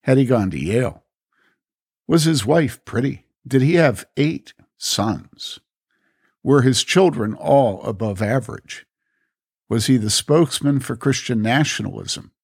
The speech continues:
Had he published a book on eschatology? You know, all of us shout out what we take pride in. What we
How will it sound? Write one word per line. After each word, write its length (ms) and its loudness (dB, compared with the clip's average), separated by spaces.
Had 160 2
he 100 4
published 520 0
a 60 0
book 280 -2
on 160 -2
eschatology? 960 -4
You 220 6
know, 440 4
all 240 4
of 100 2
us 100 -2
shout 400 2
out 360 -4
what 220 -6
we 80 -8
take 320 -6
pride 340 -4
in. 200 -18
What 420 4
we 420 4